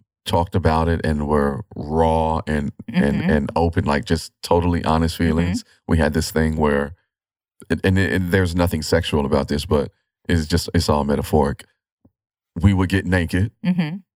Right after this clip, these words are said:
Speaker 1: We would get naked and we would lie in the bed naked next to
Speaker 2: Mm-hmm.
Speaker 1: each other and talk it out. Talk, uh, you know, give our honest, raw,
Speaker 2: Wow.
Speaker 1: true, you know, naked feelings.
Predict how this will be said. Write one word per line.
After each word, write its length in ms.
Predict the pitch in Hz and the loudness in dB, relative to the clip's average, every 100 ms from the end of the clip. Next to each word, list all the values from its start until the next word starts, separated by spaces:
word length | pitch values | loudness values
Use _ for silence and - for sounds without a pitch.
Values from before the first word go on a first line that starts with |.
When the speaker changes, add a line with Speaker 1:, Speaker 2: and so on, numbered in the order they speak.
| _ - | _ -2
Speaker 1:
We 100 | 87 | 0
would 80 | 90 | 2
get 120 | 90 | 2
naked 360 | 90 82 92 - | 0 2 -2 0
and 200 | 82 82 | 0 2
we 120 | 82 | 0
would 280 | 82 82 - _ _ | 0 -2 -6 _ _
lie 300 | 78 78 80 | -2 0 2
in 100 | 80 | 2
the 80 | 92 | 2
bed 480 | 80 76 78 85 87 _ _ _ _ _ _ _ _ _ _ _ _ _ _ | 2 0 0 -2 -4 _ _ _ _ _ _ _ _ _ _ _ _ _ _
naked 500 | 85 85 78 85 92 _ _ _ - | 0 2 2 -2 -2 _ _ _ 0
next 280 | 90 87 165 | 0 2 0
to 80 | |
Speaker 2:
Mm-hmm. 80 | 85 | 0
Speaker 1:
each 140 | 78 80 | 0 0
other 360 | 78 87 92 - | 2 0 0 -4
and 440 | - 85 80 90 92 _ _ _ _ _ _ _ _ _ _ _ _ | -2 2 2 0 -4 _ _ _ _ _ _ _ _ _ _ _ _
talk 280 | - 85 85 | 0 0 2
it 100 | 95 | 2
out. 320 | 101 127 - | 2 0 -4
Talk, 280 | - 82 82 - | 0 0 0 -2
uh, 100 | 82 80 - | 0 0 -4
you 140 | 87 101 | 0 2
know, 200 | 76 90 | 2 0
give 220 | 80 80 | -2 2
our 220 | 85 - - | 0 0 0
honest, 640 | 82 85 90 - - - _ _ _ 120 113 - - | 2 2 0 -2 -12 -20 _ _ _ -20 -20 -20 -8
raw, 500 | 80 82 82 82 87 | 0 2 4 2 2
Speaker 2:
Wow. 280 | 95 90 - | 0 -2 0
Speaker 1:
true, 460 | 92 87 90 92 - _ _ - | 2 2 0 -2 -6 _ _ -2
you 120 | 107 | 0
know, 280 | 73 80 104 | 2 0 -2
naked 480 | - 92 98 107 92 | -2 0 2 0 -2
feelings. 800 | - 120 127 80 69 80 - | 0 2 2 -2 -4 -6 -8